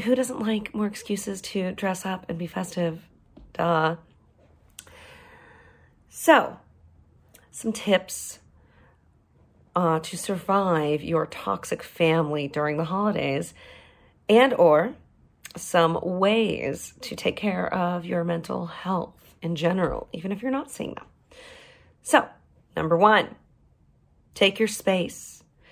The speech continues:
If you are with family and things get too heated or you feel triggered,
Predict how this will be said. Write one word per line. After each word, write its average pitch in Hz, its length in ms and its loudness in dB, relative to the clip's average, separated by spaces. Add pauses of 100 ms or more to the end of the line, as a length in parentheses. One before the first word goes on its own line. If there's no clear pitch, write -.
(260)
If - 180 -6
you 180 180 2
are 208 120 4
with 196 400 -4
family 175 400 2
and 160 140 -4
things 156 180 -2
get - 160 -2
too - 160 -8
heated 233 480 0
or 165 160 2
you 147 140 -2
feel 147 240 0
triggered, 196 540 -2